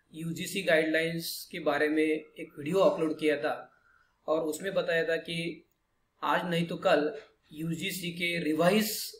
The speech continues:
guidelines release हो जाएंगे। और कल छः तारीख को यूजीसी ने अपने examination के बारे में और academic calendar के बारे में new guidelines release किए। तो आज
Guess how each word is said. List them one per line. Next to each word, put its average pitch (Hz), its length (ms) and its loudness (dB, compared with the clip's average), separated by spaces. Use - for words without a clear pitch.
guidelines 160 840 4
release 165 300 0
हो 156 80 4
जाएंगे। 117 440 -4
और 147 280 0
कल 156 340 6
छः 226 240 4
तारीख 170 220 4
को - 500 -6
यूजीसी 175 420 -4
ने 170 140 0
अपने 165 360 0
examination 170 680 -2
के 170 80 -2
बारे 160 260 4
में 165 360 -2
और 156 180 2
academic 180 600 0
calendar 160 400 4
के 170 100 -8
बारे 151 280 2
में 156 340 0
new 160 300 -2
guidelines 160 800 0
release 165 360 0
किए। 160 300 -2
तो 180 100 0
आज - 460 2